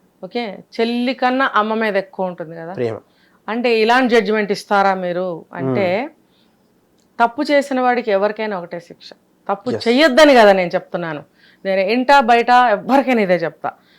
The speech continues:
Speaker 1: మన మాట కాదని వెళ్ళారు అని అంటే రిఫ్రిగేషన్స్ వాళ్ళే ఎదుర్కోవాలి.
Speaker 2: ఓకే.
Speaker 1: మనం ఏం చేయలేం. సొంత తల్లి అయినా, తండ్రి అయినా, అన్న అయినా, భర్త అయినా, కొడుకైనా మనం ఏమీ చేయలేం. ఎందుకంటే మన చేయి దాటిపోయి ఉంటుంది అప్పటికే. కాబట్టి శిక్ష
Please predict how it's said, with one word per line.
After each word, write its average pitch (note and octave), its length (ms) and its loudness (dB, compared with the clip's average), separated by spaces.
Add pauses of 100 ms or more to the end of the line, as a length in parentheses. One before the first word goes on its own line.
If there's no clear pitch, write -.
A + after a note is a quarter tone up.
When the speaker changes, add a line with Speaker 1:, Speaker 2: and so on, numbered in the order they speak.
(220)
Speaker 1:
మన G#3 160 -2
మాట G#3+ 320 2
కాదని A#3+ 540 2
వెళ్ళారు G#3 800 4
అని F#3 140 -2
అంటే F3 540 -4 (560)
రిఫ్రిగేషన్స్ C4+ 800 -2
వాళ్ళే G3+ 480 2
ఎదుర్కోవాలి. D#3+ 960 -8 (420)
Speaker 2:
ఓకే. B2 340 -4
Speaker 1:
మనం F#3+ 240 -4
ఏం F#3+ 300 -10
చేయలేం. F3 380 -8
సొంత E3+ 640 -4 (100)
తల్లి F3 240 -8
అయినా, E3+ 240 -10
తండ్రి E3+ 340 -12
అయినా, E3+ 180 -14
అన్న E3+ 240 -16
అయినా, E3+ 200 -18
భర్త E3 320 -18
అయినా, E3 180 -14
కొడుకైనా E3 500 -14 (440)
మనం G#3 180 -8
ఏమీ G3+ 440 -8
చేయలేం. E3+ 280 -10
ఎందుకంటే A#3 560 -8 (300)
మన G3+ 100 -4
చేయి A3+ 280 -4
దాటిపోయి G#3 480 0
ఉంటుంది E3 280 -8
అప్పటికే. - 360 -16 (380)
కాబట్టి A3+ 240 -4
శిక్ష A3+ 300 -8